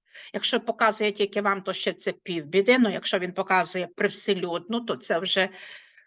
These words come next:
дійсно життя дійшло до якоїсь такої певної крапки, як-, із якої щось потрібно робити. А кету дає результат, що ви зробили з цим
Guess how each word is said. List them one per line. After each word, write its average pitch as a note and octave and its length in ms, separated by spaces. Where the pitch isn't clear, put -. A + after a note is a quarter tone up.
дійсно C4+ 680
життя F#3+ 380
дійшло G3+ 360
до G3+ 100
якоїсь F#3+ 420
такої G3 360
певної F#3 760
крапки, C#4+ 680
як-, F#3+ 280
із F#3+ 300
якої G#3+ 280
щось G#3+ 240
потрібно G3+ 420
робити. E3+ 500
А F3+ 120
кету C4 440
дає F#3 360
результат, G3 840
що - 760
ви G3+ 540
зробили G3+ 840
з - 340
цим G#3+ 420